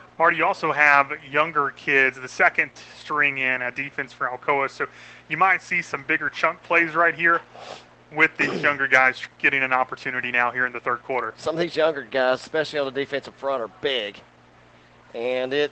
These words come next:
Speaker 2: is Hammond's back. He'll turn. He'll give the ball to Hill once again, who's got a big hole and another missed tackle.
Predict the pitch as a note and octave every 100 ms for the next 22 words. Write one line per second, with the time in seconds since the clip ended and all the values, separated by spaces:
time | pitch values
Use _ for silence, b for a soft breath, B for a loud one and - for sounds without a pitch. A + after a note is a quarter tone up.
0 | D#3 D#3 D3+ D3+ D3+ D3+ - - _ _
1 | _ _ _ _ - D3 D#3+ F3+ D#3 D3+
2 | D3 D#3+ D#3 D3 D3 C#3 D#3+ D3 C#3+ C#3
3 | D3 C#3+ C3+ E3 E3 D3+ - C#3 D#3+ D3
4 | B2+ D3 C3 D#3 E3 D3 D#3+ E3 D3+ C#3+
5 | C#3+ C#3+ C#3+ E3+ E3 D#3 D#3+ - E3 E3
6 | D#3+ D3 C#3